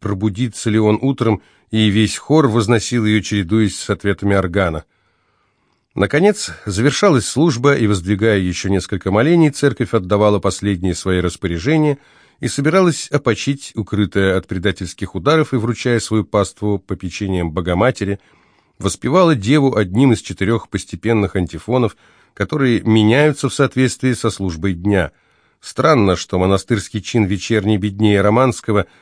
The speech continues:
и у тропистов она, без сомнения, менее благолепна, пожалуй, даже менее занимательна, чем в Сен-Сюльпис.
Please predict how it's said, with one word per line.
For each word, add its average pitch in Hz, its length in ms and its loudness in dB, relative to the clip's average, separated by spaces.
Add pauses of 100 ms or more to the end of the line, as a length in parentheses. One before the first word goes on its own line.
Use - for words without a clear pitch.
(200)
и 113 100 0
у 104 100 4
тропистов 107 640 -4
она, 110 380 2
без 101 260 -4
сомнения, 110 640 2
менее 113 420 4
благолепна, 113 840 0
пожалуй, 110 380 0
даже 101 280 0
менее 110 320 2
занимательна, 110 680 0
чем 113 220 -2
в - 80 -8
Сен-Сюльпис. 117 720 -4